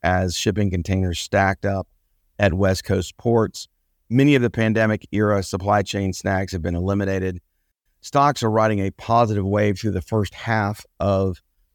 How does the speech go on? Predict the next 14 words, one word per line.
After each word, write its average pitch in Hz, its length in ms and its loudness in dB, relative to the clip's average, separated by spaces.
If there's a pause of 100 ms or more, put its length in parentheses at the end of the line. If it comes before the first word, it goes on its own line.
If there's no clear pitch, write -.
(120)
twenty 104 260 2
twenty-three, 98 540 0
following 110 340 2
a 95 60 0
significant 101 580 -2
dip 113 400 0
in 104 380 0
major 98 340 2
stock - 380 0
market 92 360 -2
indices 98 640 0 (440)
in 101 160 2
twenty 107 320 2
twenty-two. 104 680 -2